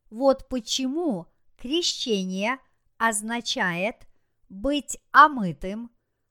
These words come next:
быть погребённым и быть переданным. Мои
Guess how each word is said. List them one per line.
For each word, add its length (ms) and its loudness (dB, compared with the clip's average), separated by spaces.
быть 580 -2
погребённым 1080 0
и 160 -2
быть 560 0
переданным. 1000 -2
Мои 640 2